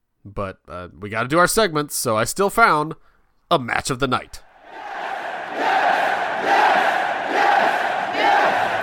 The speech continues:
And for me, there's no question, uh, what, what sticks in my mind after this week of wrestling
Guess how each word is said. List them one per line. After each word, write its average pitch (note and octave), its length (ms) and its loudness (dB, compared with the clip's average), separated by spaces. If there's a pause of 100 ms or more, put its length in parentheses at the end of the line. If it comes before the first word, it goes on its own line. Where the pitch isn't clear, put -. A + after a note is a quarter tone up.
(600)
And G2 200 -6
for A2 100 -10
me, C3+ 180 0
there's C3+ 220 0
no D#3 140 2
question, C#3+ 640 -2
uh, A#2 280 0
what, A#2+ 320 -2
what B2+ 160 -4
sticks - 300 -4
in D#3+ 80 -2
my C#3 160 0
mind B2+ 380 -2
after B2 180 -4
this A2+ 200 -6
week B2 180 -4
of A2+ 120 -6
wrestling A2+ 600 -6